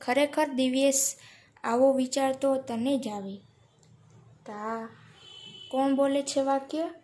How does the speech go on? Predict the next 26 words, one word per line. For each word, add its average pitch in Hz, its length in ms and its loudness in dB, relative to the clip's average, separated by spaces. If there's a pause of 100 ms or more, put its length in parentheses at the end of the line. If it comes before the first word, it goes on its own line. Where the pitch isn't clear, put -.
(220)
તો 226 80 -10
કે 277 200 0
નેહા. 269 760 0 (2000)
હવે 262 360 2 (260)
અડતાલીસમો 302 640 -2
પ્રશ્ન. 262 500 0 (560)
કઈ 294 180 0
રાખડી 277 380 0
બાર 240 260 0
માસ 254 320 0
પહેરવી 247 320 -2
ગમે 240 320 -2
તેવી 233 260 -2
કડા 233 340 -2
જેવી 233 320 -2
છે? 220 160 -8
સાચો 220 440 -4
વિકલ્પ 247 380 -6
રાઈટ 254 300 -6
કરો. 269 320 0 (280)
કારેલાના 247 480 0
બીજવાળી, 254 420 -2
ઘૂઘરાની, 247 540 -4
ચણોઠીની 247 540 -2
કે 247 140 -8
લાકડાની? 220 600 -4